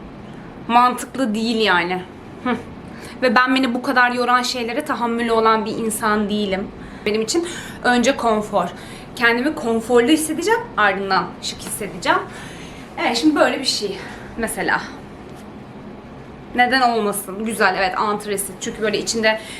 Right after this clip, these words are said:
e, gümüş pırıltıları olan bir bluz bu. Böyle bir şey. Ama bir de şimdi şunu çıkaralım. Halbuki bunlardan öncesinde,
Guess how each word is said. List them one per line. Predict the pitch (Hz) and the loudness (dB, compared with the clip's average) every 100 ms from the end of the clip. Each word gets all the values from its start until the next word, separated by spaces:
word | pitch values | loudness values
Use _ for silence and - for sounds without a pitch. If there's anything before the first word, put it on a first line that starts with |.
| - | -4
e, | - 202 208 220 | 4 6 8 4
gümüş | 185 180 247 247 - - - | 2 0 2 4 2 0 -6
pırıltıları | - 220 220 - 220 214 190 - - - - - | -2 0 0 2 4 6 4 0 -16 -18 -4 2
olan | 202 185 180 | 6 4 2
bir | 165 | -4
bluz | 160 175 170 - | -6 -8 -10 -4
bu. | 226 349 - - - - - - - | -2 -2 -4 -14 -14 -16 -16 -16 -2
Böyle | 415 254 302 | 4 6 6
bir | 285 | 2
şey. | - 214 180 - - - - | 2 2 0 -8 -16 -16 2
Ama | 330 403 339 247 | 4 6 6 6
bir | 359 | 6
de | 262 | 6
şimdi | 254 - 302 226 220 311 | 0 2 2 4 2 0
şunu | - 285 269 | -2 -2 -2
çıkaralım. | - - 254 233 196 240 - | -4 0 4 4 4 0 -2
Halbuki | - 262 311 330 302 - 220 208 - - - | -2 4 4 4 0 0 -2 -2 -6 -18 -8
bunlardan | 220 247 269 285 277 339 330 | -2 0 6 6 6 4 -4
öncesinde, | 254 285 254 233 - 214 185 202 | -4 -4 -4 -6 -6 -8 0 0